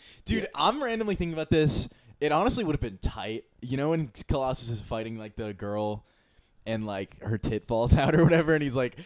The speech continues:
Speaker 1: they honestly should have just showed her boobs. That
Speaker 2: They
Speaker 1: would have been
Speaker 2: should have
Speaker 1: sick.
Speaker 2: showed her boobs.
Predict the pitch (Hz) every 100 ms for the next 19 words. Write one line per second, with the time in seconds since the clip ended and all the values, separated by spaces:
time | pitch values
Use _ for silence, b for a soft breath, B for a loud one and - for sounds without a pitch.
0 | 175 160 175 349 - - 160 110 107 -
1 | 104 92 95 95 87 113 123 - 151 113
2 | 104 95 90 82 87 90 - -